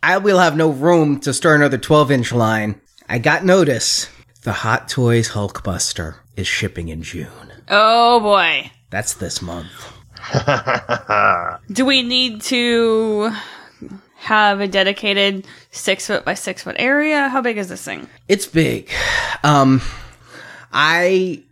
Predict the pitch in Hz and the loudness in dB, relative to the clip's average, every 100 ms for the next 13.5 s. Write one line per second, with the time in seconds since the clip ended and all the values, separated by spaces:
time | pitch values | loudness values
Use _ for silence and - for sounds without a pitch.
0 | - 143 139 147 156 151 - - 139 120 | -2 2 4 4 2 -2 -6 0 0 0
1 | 120 117 110 127 120 113 107 107 110 - | 0 0 -2 0 2 2 0 -4 -2 0
2 | 139 127 120 110 120 117 165 233 160 113 | 2 4 2 0 -2 0 4 4 4 0
3 | - 127 113 123 127 113 - _ - - | -2 -4 -2 0 0 -2 -8 _ -20 -4
4 | 127 117 - - - 269 277 226 147 110 | -2 -2 -6 -14 0 6 8 8 6 4
5 | 151 143 143 127 - 107 - 160 151 - | 0 0 0 0 -2 -6 -2 0 0 -2
6 | - 92 - - - - - 139 147 - | -8 -10 -12 -20 -20 -20 -6 -2 0 2
7 | 247 233 180 160 143 123 135 131 120 117 | 0 2 2 2 2 0 2 4 4 2
8 | 117 104 107 101 92 110 123 170 233 - | -2 -4 -4 -6 -4 -2 0 2 0 -2
9 | 123 98 120 120 120 113 135 120 110 165 | -6 -4 -4 -2 -4 0 0 0 2 4
10 | 175 156 127 127 107 113 107 117 131 117 | 6 4 0 -4 -2 -2 -2 -2 -2 -2
11 | 110 127 127 - 110 104 - _ _ - | -2 -2 -4 -4 -4 -6 -8 _ _ -6
12 | 135 - 143 135 127 123 - - 160 123 | -2 2 2 2 -2 -4 -4 0 2 0
13 | - - - - _ | -2 -6 -4 -6 _